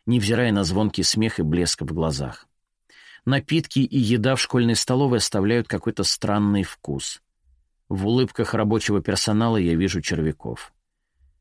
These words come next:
Читая книгу, не могу сосредоточиться, даже если кто-то играет на фортепиано в музыкальном классе, даже на уроках. Произведения, которые мы проходим на литературе, кажутся безвкусными, бессмысленными и безнадежно скучными.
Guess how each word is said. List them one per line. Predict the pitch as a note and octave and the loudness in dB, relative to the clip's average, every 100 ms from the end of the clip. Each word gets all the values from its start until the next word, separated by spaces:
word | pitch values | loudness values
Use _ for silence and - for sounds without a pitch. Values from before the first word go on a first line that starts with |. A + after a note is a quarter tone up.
| _ _ _ | _ _ _
Читая | - A#2+ B2+ A#2 | -4 0 2 2
книгу, | G#2+ B2 C3+ A2 | 2 2 2 4
не | G2+ | 4
могу | A2 G#2+ A#2 | 2 2 2
сосредоточиться, | A2 - A2 A2 - C3 - - C#2+ | 0 2 2 0 0 0 0 -4 -4
даже | D2+ E2 E2+ | -2 0 0
если | D#2+ E2+ | 0 -2
кто-то | - - F#2+ F2 | -4 -4 -2 0
играет | E2 F#2 E2+ | 0 0 0
на | E2 | -2
фортепиано | - D#2+ - D2+ E2 F#2+ F#2 | -4 -6 -8 -4 0 0 0
в | D#2+ | -2
музыкальном | F2 D#2 - E2 D2+ D2+ | -2 -2 -2 -2 -2 -2
классе, | - G2+ D#2 - | -2 -2 -2 -6
даже | C2 D2+ D2 | -4 -4 -2
на | D2+ | -2
уроках. | E2 F2 G#2 - - - _ _ _ _ _ _ _ _ _ | 0 0 -2 -4 -16 -20 _ _ _ _ _ _ _ _ _
Произведения, | B2 C3+ A#2+ C#3 F#3 E3 B2 | 0 2 4 4 4 4 2
которые | A#2+ B2 A#2 | 0 2 2
мы | A#2 G#2 | 2 2
проходим | A2+ - C3 A#2 A2+ | 0 2 2 4 4
на | G#2+ | 4
литературе, | G#2 - A2 - D3 A#2 | 2 0 0 2 2 2
кажутся | - G#2+ G#2 - G2 | 0 0 0 0 2
безвкусными, | G#2 - - - C#3 - A#2 A2 | 2 0 -4 -2 0 2 2 2
бессмысленными | G2 G2+ - G#2+ C3 C3 A#2+ G#2+ G2+ G2 E2+ | 2 0 0 2 2 2 2 2 4 2 0
и | G#2+ | -2
безнадежно | F#2 G2+ E2+ F2+ F2 G#2 F#2+ | 0 0 2 0 0 0 0
скучными. | F2+ - D#2 C#2+ - B1 A1+ | -2 -4 -6 -6 -6 -10 -10